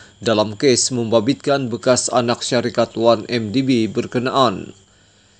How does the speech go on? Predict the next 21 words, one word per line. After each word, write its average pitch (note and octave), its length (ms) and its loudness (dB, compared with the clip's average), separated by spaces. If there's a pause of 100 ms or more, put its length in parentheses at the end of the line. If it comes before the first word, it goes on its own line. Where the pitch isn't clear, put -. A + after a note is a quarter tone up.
(140)
Siasatan F3 640 -2
S - 240 -2
P D#3+ 160 6
R D3 80 6
M D3+ 240 0
dilancarkan C#3 720 2
terhadap C3 480 0
Muhammad B2 320 2
Nazlan B2 560 2
berhubung A#2+ 480 0
dakwaan B2+ 560 4
yang A#2 240 0
mengaitkan B2+ 800 -2 (320)
hakim A2 320 -4
itu C3 320 2
dengan A2+ 400 0
perjanjian A#2 640 -2
One A#2 320 2
M A2+ 240 -4
D C#3 80 2
B C3 100 -2